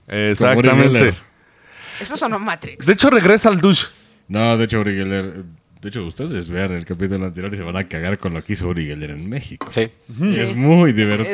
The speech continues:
Speaker 3: Es muy divertido.
Speaker 1: <laughs> Manténlo, manténlo en la mente, Uri Geller. Es
Speaker 2: Güey, siempre lo tengo aquí, mira.
Speaker 1: <laughs> Puta.
Speaker 4: ¿Primera dama?
Speaker 3: Tun, tun.
Speaker 2: Sí, sí, sí. Primera dama.
Speaker 1: El chiste es que durante esta reunión, siendo mujer blanca poderosa en Nueva York,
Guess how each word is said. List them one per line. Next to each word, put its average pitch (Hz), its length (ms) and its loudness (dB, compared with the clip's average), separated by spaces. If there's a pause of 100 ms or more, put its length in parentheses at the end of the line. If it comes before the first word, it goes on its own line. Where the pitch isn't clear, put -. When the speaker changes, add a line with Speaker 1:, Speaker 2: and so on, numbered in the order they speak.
(120)
Speaker 3:
Es 147 60 2
muy 220 240 -4
divertido. 233 540 0
Speaker 1:
<laughs> - 80 -14
Manténlo, 269 440 4
manténlo 226 340 4
en 208 60 6
la 170 60 6
mente, 156 260 4
Uri 139 160 6
Geller. 117 280 0 (720)
Es 196 240 2
Speaker 2:
Güey, 127 200 4
siempre 139 340 -2
lo 104 80 -4
tengo 117 180 -2
aquí, 104 160 -6
mira. 87 200 -4 (320)
Speaker 1:
<laughs> 135 420 0
Puta. 127 320 -4
Speaker 4:
¿Primera 101 380 4
dama? 113 320 2
Speaker 3:
Tun, 196 160 -12
tun. 151 200 -14 (200)
Speaker 2:
Sí, - 200 -4
sí, 165 120 -6
sí. 160 220 -4 (300)
Primera 113 360 2
dama. 147 340 2 (760)
Speaker 1:
El 151 160 2
chiste 247 300 -2
es 254 60 0
que 220 140 0
durante 160 400 2
esta 220 220 4
reunión, 180 580 2 (1300)
siendo 208 300 4
mujer 156 320 6
blanca 139 400 4
poderosa 160 480 6
en 170 60 4
Nueva 196 200 6
York, 170 420 2